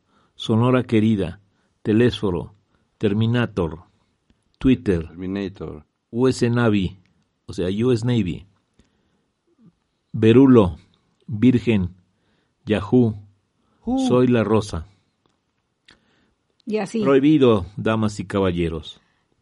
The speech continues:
Speaker 3: Dice, "Hola, cafeteros, excelente día. ¿Ustedes sabían que la Viquina es un, es la mamá del luchador?"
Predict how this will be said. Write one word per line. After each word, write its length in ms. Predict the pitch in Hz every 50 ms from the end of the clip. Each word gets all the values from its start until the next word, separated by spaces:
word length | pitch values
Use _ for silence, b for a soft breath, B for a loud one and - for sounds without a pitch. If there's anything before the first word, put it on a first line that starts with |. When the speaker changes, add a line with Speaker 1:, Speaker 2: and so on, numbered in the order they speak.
| _ _
Speaker 3:
Dice, 280 | 240 233 247 196 - 254
"Hola, 160 | 269 294 294
cafeteros, 640 | 294 262 226 240 202 - - 214 220 226 196 -
excelente 540 | 220 190 - 214 214 226 226 233 226 262 247
día. 320 | 202 220 208 190 - - -
¿Ustedes 420 | - 240 196 - - 294 294 294 -
sabían 320 | 285 262 247 247 254 233
que 120 | 233 - 240
la 140 | 220 190 180
Viquina 480 | 180 175 - _ - 226 220 220 220
es 140 | 214 208 -
un, 200 | 226 208 208 - _ _ _ _ _ -
es 200 | 233 233 226 240
la 100 | 262 254
mamá 320 | 233 208 196 202 208 220 226
del 240 | 208 208 196 202
luchador?" 680 | 196 196 190 185 - - 208 196 180 196 202 240 285 269